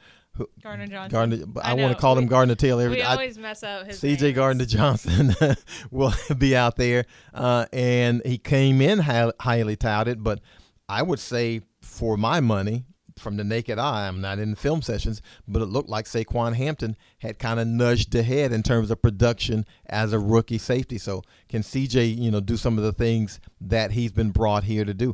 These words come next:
Speaker 1: Eric McCoy's gonna get some really valuable reps, uh, live against a, a good defensive line. So, you know, those things I'll, I'll really be looking forward to seeing.
Speaker 2: So you covered practice and,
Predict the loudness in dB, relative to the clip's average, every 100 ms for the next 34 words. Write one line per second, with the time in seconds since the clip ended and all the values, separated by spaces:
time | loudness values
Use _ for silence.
0 | -6 -18 _ -8 -6 -6 -6 -2 -2 -2
1 | -4 -4 -4 -4 -4 -4 -4 -2 0 0
2 | 0 -2 -2 -2 -2 -6 -12 _ -8 -6
3 | -4 -6 -2 0 2 2 0 -2 0 -2
4 | -2 -8 -8 -10 -6 -6 -6 6 10 10
5 | 8 0 2 -2 -2 -6 -4 -6 -8 -12
6 | -12 -12 -14 -16 -20 _ _ -6 -2 0
7 | 0 0 -2 0 -2 0 0 2 6 6
8 | 4 0 0 -4 -2 -2 -4 -10 -10 -10
9 | -16 _ _ -14 -12 -10 -12 -12 -8 -8
10 | -8 -12 -18 -20 -18 -18